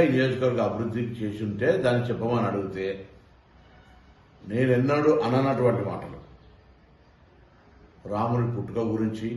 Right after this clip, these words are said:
అక్షింతల గురించి మాట్లాడి, నా తల్లి జన్మకు సంబంధించిన మాటలు, నేను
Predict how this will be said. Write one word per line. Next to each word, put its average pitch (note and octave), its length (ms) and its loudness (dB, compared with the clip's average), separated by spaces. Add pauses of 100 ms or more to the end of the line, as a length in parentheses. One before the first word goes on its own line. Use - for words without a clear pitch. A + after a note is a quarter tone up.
(1000)
అక్షింతల A#2 440 0 (100)
గురించి G#2+ 260 -4 (100)
మాట్లాడి, G2+ 520 -2 (1080)
నా A#2+ 140 2 (100)
తల్లి C#3+ 220 4 (100)
జన్మకు D3 420 4
సంబంధించిన A#2+ 540 0
మాటలు, F#2 280 -6
నేను A#2+ 140 -4